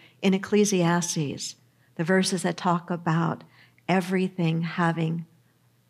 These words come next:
its own time. "To everything there is a season and a time, to every purpose under heaven, a time to be born and a time to die,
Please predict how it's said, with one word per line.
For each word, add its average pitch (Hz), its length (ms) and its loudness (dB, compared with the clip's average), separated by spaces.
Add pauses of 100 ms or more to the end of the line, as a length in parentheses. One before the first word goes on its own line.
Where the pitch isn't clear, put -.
its 165 220 0
own 175 320 0
time. 160 720 0
"To 196 120 2
everything 208 460 4
there 190 160 4
is 180 160 2
a 175 40 0
season 190 520 2
and 170 180 0
a 175 240 -8
time, 175 540 2 (380)
to 185 220 2
every 240 300 0
purpose 208 640 -2 (120)
under 180 280 0
heaven, 165 540 -2 (380)
a 160 40 -8
time 180 340 0
to 180 100 -2
be 170 160 2
born 202 500 2
and 147 140 2
a 151 60 -4
time 180 360 0
to 156 120 -6
die, 180 540 -2